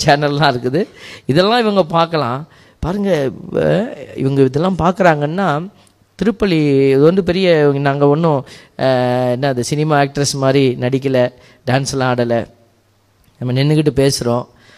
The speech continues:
அவங்களு-, அவங்களுக்கு இதெல்லாம் போர் அடிக்கும், அவங்களுடைய உலகத்துக்குள்ள இருக்கு. ஆனா ஏதோ ஒண்ணு அவங்கள கட்டி வச்சிருக்கு. இன்னைக்கு கா-, காலையில அஞ்சு மணிக்கு, அஞ்சரை மணிக்கெல்லாம் ஒரு சிஸ்டர்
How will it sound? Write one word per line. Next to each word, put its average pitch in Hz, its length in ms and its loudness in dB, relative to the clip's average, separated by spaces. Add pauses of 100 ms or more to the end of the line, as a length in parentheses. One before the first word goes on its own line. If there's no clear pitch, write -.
(280)
அவங்களு-, 135 360 0
அவங்களுக்கு 139 460 0
இதெல்லாம் 156 220 2
போர் 180 200 8
அடிக்கும், 123 340 0 (100)
அவங்களுடைய 127 540 2
உலகத்துக்குள்ள 127 560 2
இருக்கு. 113 260 -8
ஆனா 139 380 -4
ஏதோ 170 600 6
ஒண்ணு 135 300 -6 (380)
அவங்கள 123 300 -2
கட்டி 143 340 -2
வச்சிருக்கு. 127 440 -4 (1000)
இன்னைக்கு 139 600 2
கா-, 135 140 4
காலையில 165 600 4
அஞ்சு 147 240 0
மணிக்கு, 151 480 2 (120)
அஞ்சரை 131 400 2
மணிக்கெல்லாம் 147 440 0
ஒரு 120 220 2
சிஸ்டர் 127 500 -4